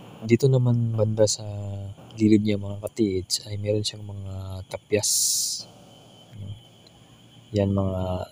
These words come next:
tapyas sa mga gilid-gilid niya, mga ka-teach, sa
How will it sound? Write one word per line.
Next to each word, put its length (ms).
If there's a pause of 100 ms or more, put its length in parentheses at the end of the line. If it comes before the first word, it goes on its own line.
(400)
tapyas 480 (1040)
sa 160
mga 400
gilid-gilid 560
niya, 160
mga 400
ka-teach, 560 (720)
sa 160